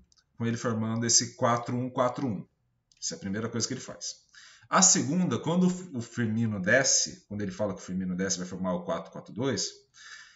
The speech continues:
ele forma um quatro quatro dois com um losango. Então ele tem o Casemiro, tem o Arthur pela direita, o Coutinho pela esquerda e mais centralizado ele passa a ter o Firmino.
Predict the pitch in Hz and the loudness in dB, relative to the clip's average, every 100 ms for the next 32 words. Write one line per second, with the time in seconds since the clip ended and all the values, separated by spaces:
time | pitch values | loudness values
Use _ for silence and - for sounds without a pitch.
0 | - 110 101 - 151 170 - 143 139 - | -10 -8 -6 0 2 2 2 4 4 2
1 | 110 101 120 131 - 147 143 156 151 117 | -4 -2 -2 -2 -2 -4 0 2 2 2
2 | 107 92 - _ 95 95 92 92 92 90 | 0 -4 -12 _ -4 -4 -4 -4 -4 -4
3 | 87 87 85 92 120 170 226 - - - | -4 -8 -4 0 2 2 0 -4 -20 -20
4 | _ 110 98 92 90 87 - 123 120 113 | _ -6 -4 -2 -2 -2 -8 -4 -4 -2
5 | 98 90 90 113 156 165 170 107 101 92 | -4 -4 -2 0 0 0 -4 -2 -6 -4
6 | 98 92 92 - 143 165 170 190 - - | -6 -4 -2 0 2 2 0 -2 -4 -14
7 | - 147 165 - _ 113 123 123 135 120 | -4 -2 -2 -10 _ 0 2 2 0 0
8 | 131 127 117 117 120 120 - 117 117 120 | 0 2 2 2 0 -2 -6 -4 -4 -2
9 | 120 113 120 131 127 156 143 110 90 | -2 0 -2 -4 -4 -2 0 0 -2